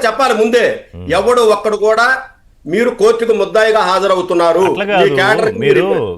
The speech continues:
Speaker 2: కాదండి, రాష్ట్రంలో మీరు పోలీసులు, మీరంటే మీరు కాదు, పోలీసులు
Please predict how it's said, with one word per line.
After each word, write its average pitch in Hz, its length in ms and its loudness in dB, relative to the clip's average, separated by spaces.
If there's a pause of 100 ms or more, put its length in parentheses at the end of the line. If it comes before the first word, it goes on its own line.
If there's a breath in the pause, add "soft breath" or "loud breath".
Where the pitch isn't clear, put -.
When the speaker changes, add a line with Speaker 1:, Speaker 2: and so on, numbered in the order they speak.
Speaker 2:
కాదండి, 120 420 -4
రాష్ట్రంలో 135 680 -8
మీరు 120 520 -10
పోలీసులు, 101 440 -12
మీరంటే 117 380 -8
మీరు 110 220 -10
కాదు, 87 180 -10
పోలీసులు 113 680 -12